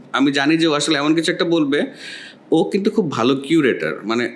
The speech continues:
ও যখন যেই গল্পগুলাই করে, ও কিন্তু অনেক কিউরেট করে, যে নাটক হোক, ও ফি-, এ, য-, সিনেমা হোক, ও কিন্তু কিউরেট করে, ওর ক্যারেক্টার হোক, অন্য ক্যারেক্টার কি আসলে মিলতেছে নাকি, পুরো জিনিসটা ও দেখে। So, ও খুব ভালো কিউরেটর। তো আমি জানি এটা।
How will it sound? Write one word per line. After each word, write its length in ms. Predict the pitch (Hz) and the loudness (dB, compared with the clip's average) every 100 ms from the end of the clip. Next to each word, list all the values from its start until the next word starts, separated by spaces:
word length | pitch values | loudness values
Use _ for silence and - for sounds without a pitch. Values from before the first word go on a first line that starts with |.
| - | -4
ও 160 | 131 135 | -2 0
যখন 300 | 139 160 123 | 0 0 2
যেই 160 | 139 | 0
গল্পগুলাই 520 | 135 127 151 156 160 | 0 0 2 2 2
করে, 200 | 156 123 | 2 0
ও 40 | 110 | 0
কিন্তু 220 | 139 147 | 0 -2
অনেক 120 | 151 151 | -4 -2
কিউরেট 360 | 160 139 139 | 0 0 -2
করে, 280 | - 90 85 | -2 -2 -4
যে 100 | 101 | -4
নাটক 340 | 110 107 110 - | -6 -2 -2 -2
হোক, 300 | 104 104 - | -2 -2 -2
ও 120 | 104 | -4
ফি-, 320 | 101 117 - | -2 -8 -4
এ, 180 | 98 95 85 - - | -4 -4 -8 -12 -6
য-, 200 | 110 95 | -4 -2
সিনেমা 360 | - 110 101 104 | -2 -2 -2 -2
হোক, 160 | 101 | -2
ও 80 | 120 | 0
কিন্তু 220 | 127 156 | 0 -2
কিউরেট 380 | 156 131 131 135 | 0 0 0 0
করে, 300 | 185 175 87 - - - | 0 0 -2 -8 -18 -4
ওর 140 | 143 139 | -2 0
ক্যারেক্টার 580 | 131 127 127 139 135 | 0 -2 -2 -2 0
হোক, 340 | 127 123 123 123 | 0 0 -2 0
অন্য 220 | 127 135 | 2 2
ক্যারেক্টার 340 | 131 117 117 | 0 -2 -2
কি 180 | 113 117 | -2 -2
আসলে 240 | 113 131 131 | -2 0 2
মিলতেছে 440 | 131 135 131 127 | 4 2 0 0
নাকি, 420 | 117 113 113 110 - - - - | -2 -2 -2 -2 -6 -16 -18 -4
পুরো 120 | 170 180 | -2 0
জিনিসটা 280 | 147 147 | 0 0
ও 40 | 131 | 0
দেখে। 240 | 214 92 | 0 -2
So, 120 | 101 | -2
ও 60 | 160 | -2
খুব 200 | 156 160 | 0 0
ভালো 220 | 135 143 | 2 2
কিউরেটর। 500 | - 147 135 117 - | 0 0 0 0 -2
তো 140 | - 123 | -2 2
আমি 160 | 156 | 2
জানি 360 | 147 135 160 143 | 2 2 2 2
এটা। 300 | 101 90 | 0 -4